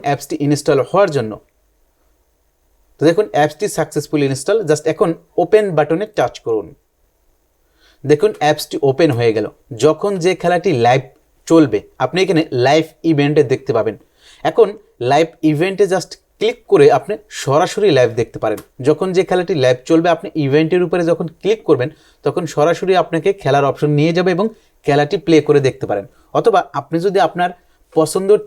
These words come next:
চ্যানেল দিয়ে লাইভ খেলা দেখতে চান তাহলে এখানে স্পোর্টস চ্যানেলে ক্লিক করতে পারেন। এখান থেকে আপনার পছন্দের নেটওয়ার্ককে সিলেক্ট করতে পারেন। Like, এখন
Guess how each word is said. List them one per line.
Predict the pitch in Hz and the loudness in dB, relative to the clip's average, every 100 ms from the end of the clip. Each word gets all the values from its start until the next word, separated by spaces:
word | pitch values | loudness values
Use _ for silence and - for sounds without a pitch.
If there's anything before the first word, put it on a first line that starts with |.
| - | 0
চ্যানেল | 143 156 165 | 2 2 4
দিয়ে | 202 151 | 4 4
লাইভ | 139 156 - | 4 2 -4
খেলা | - 107 143 | -12 -4 0
দেখতে | - - 147 | 0 0 -2
চান | 139 214 _ | -4 -4 _
তাহলে | - 180 185 | 0 0 2
এখানে | 170 147 - _ _ _ _ | 0 -4 -8 _ _ _ _
স্পোর্টস | 160 151 - 196 - - - | -2 -2 2 2 2 -8 -2
চ্যানেলে | 139 147 143 | 0 2 2
ক্লিক | 139 120 113 | 0 -2 -2
করতে | - 98 | -2 -6
পারেন। | 175 - _ _ - | -8 -10 _ _ -2
এখান | 185 226 | 0 0
থেকে | 220 156 135 | 0 0 0
আপনার | 131 165 165 180 | -2 -4 -2 -2
পছন্দের | 170 202 202 196 147 | -2 -2 0 2 2
নেটওয়ার্ককে | 147 170 165 160 147 | 2 2 2 -2 -2
সিলেক্ট | 151 135 - | 0 0 -2
করতে | 110 | -4
পারেন। | 113 107 101 _ _ 156 | -2 -4 -8 _ _ -2
Like, | - | -2
এখন | - 175 | -4 0